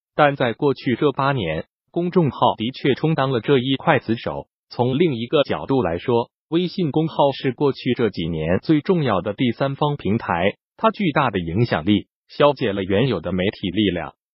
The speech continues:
当媒体内容变得非常普及时，机构媒体的标准内容生产流程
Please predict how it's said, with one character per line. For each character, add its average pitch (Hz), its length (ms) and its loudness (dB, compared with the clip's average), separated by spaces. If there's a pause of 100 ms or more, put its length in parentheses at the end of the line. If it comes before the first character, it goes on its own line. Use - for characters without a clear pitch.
(220)
当 151 180 2
媒 127 160 -2
体 92 240 -4
内 143 160 2
容 95 320 -2
变 143 240 4
得 104 120 -4
非 160 200 2
常 117 260 -2
普 85 220 -4
及 98 220 -2
时， 85 400 0 (200)
机 143 160 -2
构 147 180 0
媒 117 120 0 (140)
体 90 200 -6
的 90 100 -4
标 135 240 2
准 95 200 0
内 147 120 0
容 107 260 -2
生 156 240 0
产 85 200 -6
流 95 180 0
程 90 360 2